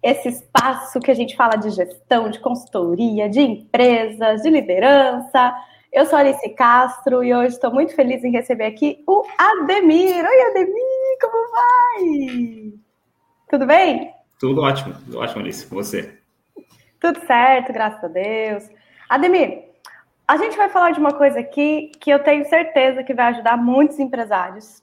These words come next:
Speaker 1: e muitos consultores também, que, por sua vez, estão ajudando os empresários, né? Que é sobre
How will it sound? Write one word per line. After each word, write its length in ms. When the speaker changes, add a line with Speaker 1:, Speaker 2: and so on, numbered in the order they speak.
Speaker 1:
e 80
muitos 260
consultores 680
também, 460
que, 600
por 80
sua 180
vez, 200
estão 200
ajudando 300
os 80
empresários, 580
né? 160
Que 120
é 140
sobre 680